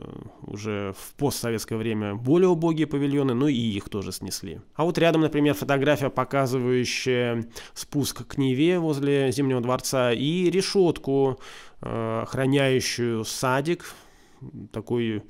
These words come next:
приватный садик императоров. Э, её потом перенесли за Нарвскую заставу.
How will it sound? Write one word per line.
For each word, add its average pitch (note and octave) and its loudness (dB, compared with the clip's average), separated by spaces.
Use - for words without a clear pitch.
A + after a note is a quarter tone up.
приватный C3+ 2
садик G#2+ -4
императоров. C3 -2
Э, A#2 -2
её A2+ -2
потом C3 -2
перенесли A#2 -2
за A2+ -4
Нарвскую A#2+ -4
заставу. C3 -2